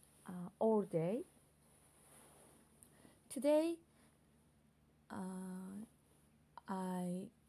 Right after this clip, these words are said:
I had read the Rebel in News, uh, one title. Uh, today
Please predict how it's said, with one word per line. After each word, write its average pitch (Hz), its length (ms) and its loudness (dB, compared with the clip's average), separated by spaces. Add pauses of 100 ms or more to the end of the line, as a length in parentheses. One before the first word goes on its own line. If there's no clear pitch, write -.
(100)
I 196 100 -2 (140)
had 190 300 -2 (680)
read 165 460 2 (840)
the 202 80 -8 (380)
Rebel 180 240 4
in 165 420 4
News, 240 300 4 (760)
uh, 202 60 -4
one 180 380 0
title. 220 580 2 (1200)
Uh, 196 40 -6 (340)
today 175 560 2